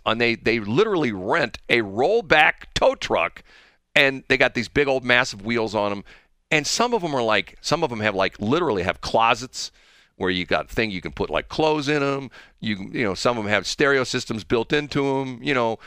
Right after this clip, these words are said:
some of 'em have T V sets built into 'em. These are tool chests. Some of 'em are like, there are like, I bet you any money I can go online and find one of these. Here, let me see if I can find, um, like, a super expensive. I s-, by the way, I sent you a thing for the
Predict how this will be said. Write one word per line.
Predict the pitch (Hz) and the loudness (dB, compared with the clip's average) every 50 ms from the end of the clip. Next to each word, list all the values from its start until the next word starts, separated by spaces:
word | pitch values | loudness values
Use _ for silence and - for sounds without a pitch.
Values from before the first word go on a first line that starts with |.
| - - - | -20 -10 -2
some | - 147 151 | 0 0 2
of | 147 135 | 2 0
'em | 123 117 | 0 0
have | 110 101 - | 0 0 0
T | - 165 170 | 0 0 0
V | 160 160 156 | 0 -2 0
sets | - - 151 147 123 | 0 0 0 0 0
built | 123 147 143 143 - - | 0 0 0 0 0 -2
into | 139 139 143 | -2 -2 -2
'em. | 143 - _ - | -6 -6 _ -4
These | - 440 - 269 311 | -2 -2 0 2 2
are | 165 160 | 0 0
tool | - - - 240 233 302 | 0 -2 0 2 2 2
chests. | - - - 110 85 67 - - - - - - - - - - _ _ | 0 0 2 2 2 0 -2 -8 -14 -16 -16 -18 -20 -20 -20 -20 _ _
Some | - - - 233 233 | -2 0 2 2 2
of | 233 202 | 2 0
'em | 190 165 | 2 2
are | 156 | 4
like, | 139 131 127 - | 4 4 2 0
there | 107 107 117 147 196 208 | -4 -2 2 2 4 4
are | 214 185 151 | 2 2 4
like, | 135 123 113 - - - - - - _ - | 4 2 2 0 -4 -14 -20 -20 -16 _ -8
I | 147 151 | -6 -4
bet | 180 170 156 - | -2 -4 -4 -4
you | 131 | -6
any | 131 131 | -4 -4
money | 117 113 110 | -2 -2 -2
I | 98 | -2
can | 92 80 | -4 -6
go | 80 87 90 | -6 -6 -6
online | 87 85 82 85 | -4 -4 -4 -4
and | 80 78 | -4 -4
find | - 78 78 78 | -4 -4 -4 -4
one | 71 69 | -6 -10
of | 67 | -12
these. | 65 64 - - - - - - - _ _ | -12 -14 -16 -20 -20 -20 -20 -20 -20 _ _
Here, | - - 78 | -4 -4 -4
let | 71 85 | -4 -4
me | 107 117 | -6 -8
see | - - 87 | -6 -4 -4
if | 90 | -4
I | 78 | -4
can | 73 - | -4 -4
find, | - 80 71 71 67 65 - - - - _ _ - | -4 -4 -4 -4 -6 -10 -16 -20 -20 -20 _ _ -4
um, | - 80 78 76 73 71 71 67 65 - - _ _ _ _ _ _ _ _ _ _ | -2 0 0 0 -2 -2 -4 -6 -8 -14 -20 _ _ _ _ _ _ _ _ _ _
like, | 85 85 - - | -4 -4 -2 -4
a | - | -6
super | - - - 117 - 98 87 | -6 -6 -6 -6 -4 -4 -6
expensive. | 80 - - - - 82 76 - - - 67 - | -4 -6 -6 -4 -4 -4 -4 -4 -6 -8 -6 -4
I | - 92 | -2 -2
s-, | 95 - - | -2 -2 -2
by | - - 101 | -2 0 0
the | 92 90 | 0 0
way, | 87 90 | 0 0
I | 76 69 | -2 -2
sent | - - 95 87 - - | -2 -2 -4 -4 -4 -4
you | - 69 | -6 -8
a | 65 | -6
thing | - - 80 73 69 | -6 -6 -6 -6 -8
for | - - 69 64 | -10 -10 -10 -8
the | 62 62 58 | -10 -12 -14